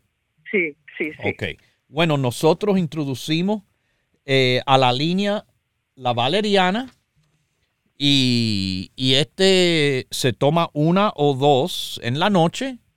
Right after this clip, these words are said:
Speaker 2: eh, antes de acostarse, media hora, una hora antes, y es un complemento
Speaker 1: Ajá.
Speaker 2: pe-, pero perfecto para utilizar junto a lo que es el Saint John's Wort.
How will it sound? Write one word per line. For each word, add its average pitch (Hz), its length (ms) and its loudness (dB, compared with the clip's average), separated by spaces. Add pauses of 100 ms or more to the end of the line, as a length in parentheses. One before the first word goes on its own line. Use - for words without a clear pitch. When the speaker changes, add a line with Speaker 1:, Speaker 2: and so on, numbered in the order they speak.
(480)
Speaker 2:
eh, 107 360 4
antes 131 300 4
de 151 60 6
acostarse, 165 640 2
media 123 360 0
hora, 139 280 4
una 123 300 0
hora 147 340 0
antes, 180 460 -10 (680)
y 139 160 0
es 143 80 4
un 190 120 4
complemento 185 680 6
Speaker 1:
Ajá. - 80 -2 (440)
Speaker 2:
pe-, 156 120 -4
pero 151 280 6 (180)
perfecto 170 680 2
para 135 220 6
utilizar 135 580 2
junto 165 560 2
a 123 160 -2 (360)
lo 127 160 2
que 113 140 2
es 113 80 6
el 147 100 4
Saint 165 280 2
John's 156 340 2
Wort. 175 360 4